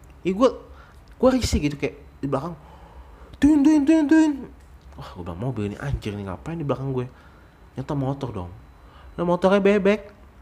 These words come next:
Revo, Blade, kayak gitu-gitu. Ah, gue nggak, nggak ngotak. Gue udah kag-, bikin gue kaget, maksud gue ngapain? Maksudnya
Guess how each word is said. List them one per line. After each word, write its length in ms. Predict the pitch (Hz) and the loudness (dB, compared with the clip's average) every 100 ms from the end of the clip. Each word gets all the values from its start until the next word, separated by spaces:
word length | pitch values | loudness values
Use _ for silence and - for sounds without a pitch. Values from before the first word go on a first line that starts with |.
| - - | -20 -14
Revo, 560 | 135 160 185 - 208 214 | -2 0 2 4 4 4
Blade, 400 | 156 151 175 - | 4 4 4 0
kayak 160 | 180 | -2
gitu-gitu. 480 | 190 196 233 - 233 - - - - - - - - - - - | 0 0 -2 -4 -6 -8 -20 -20 -20 -20 -20 -20 -20 -20 -20 -18
Ah, 240 | 139 104 | -14 -10
gue 160 | 98 104 | -6 -6
nggak, 320 | 92 92 - | -8 -12 -12
nggak 140 | 92 | -10
ngotak. 400 | 92 92 92 92 - - - 87 - - - - - - - - - - - - | -8 -8 -8 -14 -16 -20 -20 -20 -20 -20 -20 -20 -20 -20 -20 -20 -20 -20 -20 -6
Gue 80 | 117 | -2
udah 160 | 123 - | -2 0
kag-, 240 | 147 135 | 0 0
bikin 320 | 131 135 131 | -2 -4 -2
gue 80 | 127 | -2
kaget, 320 | 120 151 147 | -2 -4 -8
maksud 240 | 147 147 156 | -10 -10 -8
gue 140 | 190 | -8
ngapain? 400 | 202 147 180 196 - - | -8 -8 -8 -8 -12 -16
Maksudnya 320 | 147 151 202 | -12 -10 -10